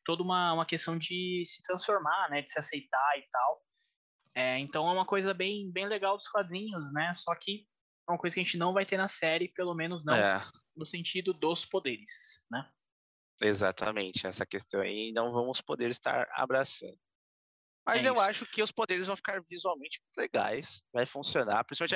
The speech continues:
Speaker 2: a parte do moldar as coisas, né? Ela vai continuar conseguindo fazer ainda.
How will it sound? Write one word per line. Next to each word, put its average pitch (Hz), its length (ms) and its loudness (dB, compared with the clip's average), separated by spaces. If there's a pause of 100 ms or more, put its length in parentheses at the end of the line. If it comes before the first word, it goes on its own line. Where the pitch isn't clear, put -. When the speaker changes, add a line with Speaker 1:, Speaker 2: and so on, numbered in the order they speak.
(120)
Speaker 2:
a 135 60 2
parte 143 320 -2
do 143 260 -4
moldar 156 540 0
as 120 160 0 (120)
coisas, 139 380 0
né? 131 140 -2 (520)
Ela 330 120 2
vai 202 100 2
continuar 190 380 -2
conseguindo 180 400 -10
fazer 175 340 0
ainda. 127 380 -4